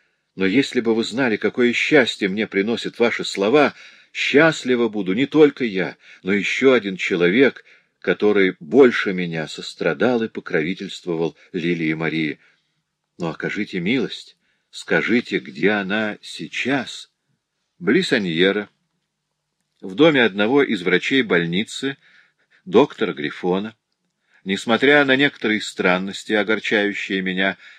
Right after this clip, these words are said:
он выдающийся врач. Именно к нему была доставлена Лилия Мария, и с тех пор он усердно занимается её лечением. Она теперь вне всякой опасности. Да, вот уже два-три дня.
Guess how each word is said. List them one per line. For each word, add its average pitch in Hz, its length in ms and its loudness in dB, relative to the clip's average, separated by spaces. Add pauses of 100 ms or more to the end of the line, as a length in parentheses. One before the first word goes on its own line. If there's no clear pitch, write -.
он 117 440 0
выдающийся 82 920 -4
врач. 76 440 -6 (460)
Именно 117 420 2
к - 120 -8
нему 95 280 0
была 92 280 0
доставлена 90 680 -4
Лилия 85 400 -2
Мария, 85 460 -2 (240)
и - 100 -10
с - 120 -12
тех - 260 -2
пор - 240 2
он 98 180 -4
усердно 98 540 -2
занимается 82 720 -4
её 78 320 -4
лечением. 87 680 -6 (800)
Она 90 360 -2
теперь 92 420 0
вне 80 280 -2
всякой 90 500 -4
опасности. 101 720 -8 (340)
Да, 151 220 2
вот 175 220 4
уже 143 220 4
два-три 113 480 -2
дня. 82 320 -6